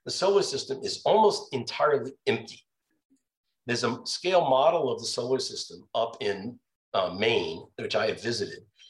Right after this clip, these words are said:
The sun is at the center of this little town called Presque Isle. It's a hundred and fifty feet across. It's a domed building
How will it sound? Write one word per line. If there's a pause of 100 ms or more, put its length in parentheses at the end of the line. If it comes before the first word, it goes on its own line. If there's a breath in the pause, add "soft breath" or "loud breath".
(160 loud breath)
The
sun
is
at
the
center
of
this
little
town
called
Presque
Isle. (340 loud breath)
It's
a
hundred
and
fifty
feet
across.
It's
a
domed
building